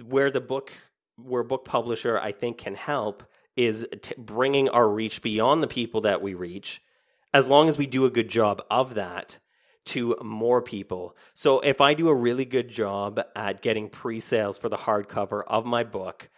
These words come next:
and it launches really well, then my publishing company is no doubt gonna put more effort into promoting it and promoting me as an author.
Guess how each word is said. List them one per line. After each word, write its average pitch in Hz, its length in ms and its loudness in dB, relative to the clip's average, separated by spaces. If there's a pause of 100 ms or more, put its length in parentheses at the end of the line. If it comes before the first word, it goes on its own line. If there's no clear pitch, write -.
(200)
and 123 140 -2
it 107 140 -4
launches 117 480 -4
really 123 220 -2
well, 95 260 -4
then 107 100 -8
my 104 80 -4
publishing 113 480 -4
company 107 500 -4
is 110 200 -4
no 120 240 0
doubt 107 260 0
gonna 104 200 -4
put - 180 -4
more 107 320 -2
effort 104 340 -2
into 101 260 -8
promoting 98 500 -2
it 87 120 -8
and 95 140 -8
promoting 98 420 -4
me 113 180 -2
as 87 180 -14
an 98 60 -8
author. 101 380 -6